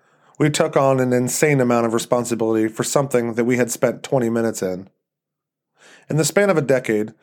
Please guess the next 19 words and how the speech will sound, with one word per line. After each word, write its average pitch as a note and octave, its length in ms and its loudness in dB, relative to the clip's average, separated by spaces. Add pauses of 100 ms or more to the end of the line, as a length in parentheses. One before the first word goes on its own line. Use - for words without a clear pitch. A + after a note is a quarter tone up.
(240)
I C3 100 0
went D3+ 180 2
from D3+ 160 -2
essentially C#3+ 400 0
a A#2 60 0
punk D3 300 -2
rock C3+ 180 2
fuck-up A2 520 -4 (400)
to D3+ 100 0
a D3+ 60 2
guy D3+ 200 4
who D#3+ 100 2
stresses C3+ 420 0
about C3 180 2
his B2 120 -2
yard A#2+ 240 2
getting A2 220 -2
too B2 140 -4
long. A#2 420 -2